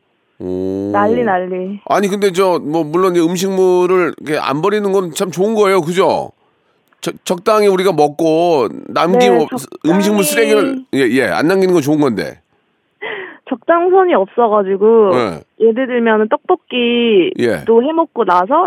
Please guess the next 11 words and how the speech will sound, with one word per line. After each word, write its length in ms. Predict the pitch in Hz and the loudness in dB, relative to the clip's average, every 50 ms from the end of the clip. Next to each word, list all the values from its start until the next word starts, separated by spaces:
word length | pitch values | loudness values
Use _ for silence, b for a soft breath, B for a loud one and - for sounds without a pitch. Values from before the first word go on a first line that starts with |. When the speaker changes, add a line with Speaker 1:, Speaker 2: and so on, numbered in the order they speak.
| - 196 | 0 0
Speaker 1:
예. 60 | 247 | 0
Speaker 2:
라볶이까지 420 | - 349 - 330 247 233 214 202 - - | 0 0 -2 -2 -2 -2 -4 -4 -4 -8
다, 280 | 196 185 185 185 180 | -4 0 0 0 2
라면 320 | 170 170 190 240 262 277 277 | 2 0 0 -2 -4 -4 -2
사리까지 480 | 269 240 226 220 202 - 202 180 180 - | 0 0 0 -2 -4 -4 -6 -6 -6 -10
다 280 | 190 180 175 175 180 180 | -8 -4 -4 -4 -4 -4
끓여 240 | - - - 285 254 | -8 -2 -2 0 0
먹고 460 | 196 185 - _ - 202 196 185 - 135 | 0 -4 -6 _ -2 0 0 0 0 0
Speaker 1:
예. 260 | 139 127 98 67 - - | 0 0 -2 -2 -4 -2
Speaker 2:
남은 400 | 185 190 208 233 247 247 247 - | -2 -2 -2 -2 -4 -8 -8 -8
국물도 720 | 226 220 214 214 214 214 202 233 262 254 226 185 160 | -8 -6 -6 -4 -6 -6 -2 -2 0 2 2 2 0